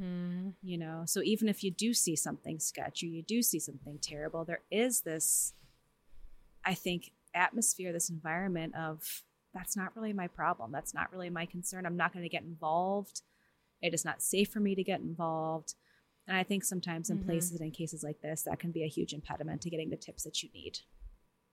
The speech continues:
Speaker 1: Yeah.
Speaker 2: Yeah.
Speaker 1: Yeah. And even you say, you had kind of talked about just, like, being in Detroit, it's like, you know, you just mind your own business and you'll be fine. And sometimes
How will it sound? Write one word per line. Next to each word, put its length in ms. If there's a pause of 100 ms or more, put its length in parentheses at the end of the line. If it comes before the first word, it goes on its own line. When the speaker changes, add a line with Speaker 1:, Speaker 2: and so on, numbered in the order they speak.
(760)
Speaker 1:
Yeah. 200 (180)
Speaker 2:
Yeah. 720
Speaker 1:
Yeah. 140 (2000)
And 100
even 200
you 120
say, 480
you 140
had 100
kind 160
of 60
talked 260
about 200
just, 160
like, 160
being 180
in 120
Detroit, 440
it's 160
like, 240
you 60
know, 80
you 100
just 160
mind 220
your 80
own 80
business 420
and 80
you'll 100
be 120
fine. 440
And 140
sometimes 600